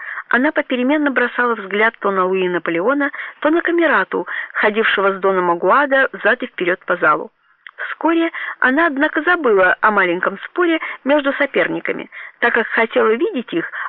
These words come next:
обоих у своих ног, быть любимой обоими и, ободряя их попеременно,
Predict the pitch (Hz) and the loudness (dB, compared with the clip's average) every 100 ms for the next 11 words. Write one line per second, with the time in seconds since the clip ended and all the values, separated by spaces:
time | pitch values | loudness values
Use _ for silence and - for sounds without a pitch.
0 | - 233 226 359 330 - 269 - 254 262 | 0 2 2 2 0 0 -4 -2 -2 -2
1 | - 220 190 165 - - - 196 196 311 | -6 -2 -2 -4 -8 -10 -10 -4 -2 0
2 | 240 240 247 311 294 277 - 254 254 320 | 0 -2 0 2 2 0 -2 -2 0 -2
3 | 190 160 202 - - - - 233 220 220 | -2 -4 -8 -10 -18 -6 0 2 2 0
4 | 233 262 233 226 240 220 - - _ 202 | 2 2 2 0 -2 -2 -4 -12 _ -4
5 | - 190 233 370 262 160 | -2 -2 -2 -2 0 -2